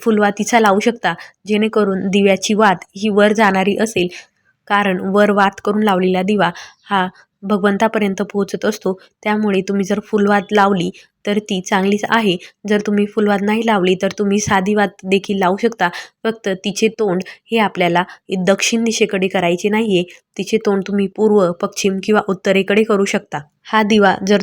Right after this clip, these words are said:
तुम्ही लावणार असेल, तर तो तुम्ही रात्री बारा वाजता लावा, जेणेकरून तुम्ही जर माता लक्ष्मीची सेवा करणार आहे, लक्ष्मीपूजन करणार आहे, तर त्या काळात तो दिवा तेवत राहील आणि माता लक्ष्मी,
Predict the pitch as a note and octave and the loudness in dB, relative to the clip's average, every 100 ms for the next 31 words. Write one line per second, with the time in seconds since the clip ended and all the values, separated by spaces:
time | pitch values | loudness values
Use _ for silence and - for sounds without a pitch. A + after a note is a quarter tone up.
0 | G3+ G#3 G#3 F#3 F#3+ F#3+ G#3+ A3 G3+ G3+ | 0 0 2 2 0 -2 -4 -2 0 0
1 | F#3+ G#3 G#3 G#3 G#3 F#3+ F#3 G3+ G3 F#3+ | 0 -2 0 0 2 2 0 0 2 2
2 | G3+ A3 - A3 G#3 F3+ E3 - - - | 2 0 -2 0 2 2 0 -4 -18 -4
3 | G3+ G#3 A3 G3+ F#3 F#3 G#3 G3+ G3 G3+ | 0 2 2 0 0 0 0 0 2 0
4 | F#3 - - - F#3 G#3+ A3 - G#3 F#3+ | 0 -6 -16 -6 -4 -2 -2 -2 -4 -4
5 | G3+ G3 A3 G3+ G3 F#3+ G3 F#3+ A3 G#3+ | -4 -2 0 0 0 -2 -2 0 0 0
6 | F3+ F#3 - G3 - G#3+ G#3 G#3 G3+ G#3+ | -2 -2 -6 -8 -4 -4 -2 0 0 2
7 | G#3 F#3+ F#3+ - A3+ F#3+ F3 - - - | 0 0 -2 -2 -2 -2 -2 -8 -16 -6
8 | G3 G3 G#3+ A3 G3+ F3+ F3+ G#3 G#3 G#3 | -6 -2 -2 2 2 2 -2 -4 0 2
9 | F#3+ F3+ G3 G3+ G3+ G#3+ G3 F#3 - - | 2 2 0 0 0 0 0 -2 -6 -20
10 | _ A3 A3 G3 E3 - _ _ F#3+ F#3 | _ -2 0 0 -2 -10 _ _ -6 -4
11 | A3 A3 - G3 F#3 | -2 -4 -4 -2 -2